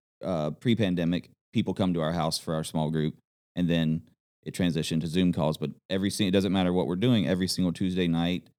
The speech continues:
she s-, knows that we go into the living room, we shut the door, we're on a Zoom call for an hour, um, or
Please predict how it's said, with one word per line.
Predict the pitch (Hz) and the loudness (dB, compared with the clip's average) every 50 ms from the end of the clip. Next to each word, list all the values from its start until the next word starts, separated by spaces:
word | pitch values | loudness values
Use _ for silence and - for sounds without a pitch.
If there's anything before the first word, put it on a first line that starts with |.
| _ _ _ _ _ _ | _ _ _ _ _ _
she | - - - 101 98 92 | -10 -4 0 2 2 2
s-, | - - - - - - | 2 -2 -4 -6 -4 -2
knows | 87 90 92 90 85 85 82 - | 2 2 4 4 4 2 0 0
that | 85 82 - - - _ _ - | -2 -2 -2 -4 -8 _ _ -10
we | 73 87 90 | -6 -4 0
go | 85 92 | 2 2
into | 90 90 - 90 | 2 2 2 0
the | 87 | 0
living | 87 87 85 85 85 | 0 0 0 0 0
room, | 85 87 87 85 82 82 82 85 87 - _ _ _ _ _ _ _ _ _ _ _ _ _ _ - | 0 2 2 2 2 2 0 -2 -4 -8 _ _ _ _ _ _ _ _ _ _ _ _ _ _ -10
we | 78 85 82 85 87 82 80 78 - | -4 -2 -2 0 0 -2 -2 -4 -8
shut | - - - 87 78 | -8 -4 -4 -2 -2
the | - 85 | -2 -2
door, | 82 87 82 82 80 | -2 0 0 0 0
we're | 80 82 90 90 85 | 0 0 0 2 2
on | 82 87 82 82 82 - - | 2 2 2 2 0 0 -2
a | 76 | -4
Zoom | 85 80 85 82 82 | -2 0 0 0 0
call | 85 85 80 82 | 0 0 0 -2
for | - - 87 | -2 -2 -2
an | 85 80 | -2 0
hour, | 76 78 80 73 80 80 80 87 - - - - - _ _ - | 0 0 0 -2 -2 -2 -4 -6 -8 -12 -20 -20 -20 _ _ -6
um, | 76 80 82 78 78 73 71 73 78 78 - | -4 -2 0 0 0 0 -2 -2 -2 -2 -2
or | - 87 82 | -2 -4 -4